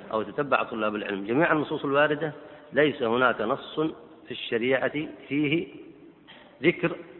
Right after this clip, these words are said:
بدعة واحدة جعلت من الهدى، أو فيه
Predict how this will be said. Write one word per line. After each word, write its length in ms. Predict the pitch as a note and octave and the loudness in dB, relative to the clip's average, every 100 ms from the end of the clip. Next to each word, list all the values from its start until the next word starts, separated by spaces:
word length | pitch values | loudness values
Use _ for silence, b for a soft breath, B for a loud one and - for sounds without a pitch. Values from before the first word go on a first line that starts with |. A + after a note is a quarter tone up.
| - - - C3 | -20 -20 -6 0
بدعة 420 | D#3+ B2+ A#2 A#2 | 2 2 0 2
واحدة 440 | C3+ C3 D#3 F3 - - | 2 2 0 -2 -6 -6
جعلت 360 | C3 B2 A#2 A2 | -2 0 0 -2
من 120 | A2+ | -2
الهدى، 360 | G#2 G2+ G2 F#2 - - | -2 -2 0 0 -4 0
أو 120 | C3+ | 0
فيه 340 | B2+ D3+ B2 | 0 0 0